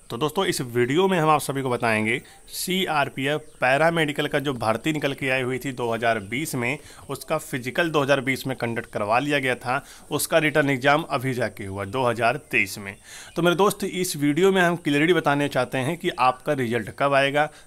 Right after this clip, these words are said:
कट ऑफ कितनी रह सकती है, आंसर की तो आप सभी का आ ही गया, आप सभी देख चुके होंगे। तो सारी जानकारी जो है मैं आप सभी को इस वीडियो में बताने वाला हूँ। फॉर्म आप सभी का ऑफलाइन माध्यम से अप्लाई हुआ था,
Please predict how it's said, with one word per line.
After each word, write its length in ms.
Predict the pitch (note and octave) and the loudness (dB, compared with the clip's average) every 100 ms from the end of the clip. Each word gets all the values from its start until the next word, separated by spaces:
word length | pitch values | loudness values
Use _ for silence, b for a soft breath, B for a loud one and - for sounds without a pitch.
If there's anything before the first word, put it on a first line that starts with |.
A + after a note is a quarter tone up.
| - B2 | -6 -2
कट 160 | B2+ | 2
ऑफ 220 | D3+ E3 - | 4 2 -2
कितनी 300 | C#3 C#3 A#2+ | -4 -2 0
रह 160 | G#2 C#3 | 0 0
सकती 340 | C#3 - D3 | -2 -4 -4
है, 180 | C3+ D3+ - B B - | -2 -4 -6 B B 0
आंसर 360 | D3+ D3+ F3+ | 0 2 -2
की 140 | E3 E3 | 0 0
तो 120 | D#3 | 4
आप 100 | C#3 | 2
सभी 220 | - C#3+ | 2 -2
का 140 | D3 C#3 | 2 4
आ 140 | A#2 | 4
ही 120 | A2 C3+ | 2 0
गया, 200 | C3+ C#3 | 0 0
आप 60 | A#2+ | 0
सभी 200 | A#2+ A2+ | -4 -4
देख 180 | A2 A#2+ | -4 -4
चुके 220 | C3 C3+ | -6 -4
होंगे। 320 | B2 B2+ C#3+ - B B | -2 -2 -4 -6 B B
तो 80 | E3 | -6
सारी 380 | - C#3 D3 F3+ | 0 4 4 4
जानकारी 480 | D#3+ D3+ C#3+ C#3 D#3+ | 2 2 2 2 2
जो 120 | C3+ | -2
है 100 | C3 | -2
मैं 140 | D3 C#3+ | -2 0
आप 180 | D3+ D3 | -2 -2
सभी 240 | C#3+ C3+ | -4 -6
को 180 | D3+ D3 | -6 -6
इस 180 | C#3 B2 | -6 -4
वीडियो 380 | A#2 A#2 C#3+ D3+ | -4 0 2 2
में 120 | C#3+ | 2
बताने 320 | B2 A2+ C3 | 2 0 2
वाला 180 | C3+ C3 | 2 2
हूँ। 180 | B2 D3 B B - | 0 -4 B B 0
फॉर्म 300 | D3 E3 E3+ | 4 6 6
आप 80 | D3 | 4
सभी 220 | D#3 D#3 | -2 0
का 160 | E3 D#3+ | 2 2
ऑफलाइन 420 | C3+ C3+ D3 C#3+ | 4 2 2 2
माध्यम 240 | C3 C3 | 2 0
से 120 | B2 | -2
अप्लाई 280 | C3+ B2+ B2+ | 0 2 2
हुआ 180 | B2+ C3 | 2 0
था, 220 | - C3+ | 0 -6